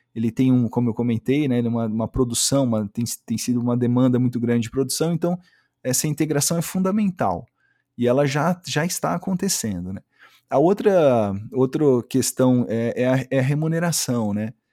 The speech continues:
E existe uma, existe uma grande discussão, né, uma, uma grande tendência à, à, à, à mudança da forma de pagamento, né, do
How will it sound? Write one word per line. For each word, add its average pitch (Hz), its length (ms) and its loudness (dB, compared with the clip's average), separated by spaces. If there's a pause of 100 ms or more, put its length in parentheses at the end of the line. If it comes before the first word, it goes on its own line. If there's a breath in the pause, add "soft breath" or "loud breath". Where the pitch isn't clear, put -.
(540)
E 110 840 0
existe 139 360 -2
uma, 165 360 2
existe 123 320 -2
uma 135 160 0
grande 123 760 0
discussão, 117 680 -4
né, 107 220 -6
uma, 104 320 -6
uma 104 200 -6
grande 127 280 -2
tendência 123 680 -2 (300 soft breath)
à, 107 360 -2 (140)
à, 101 520 -4
à, 101 160 -4
à 104 100 -8
mudança 110 500 -4
da 110 140 -4
forma 104 340 -2
de - 120 -8
pagamento, 107 600 -2
né, 107 140 -2
do 104 260 -4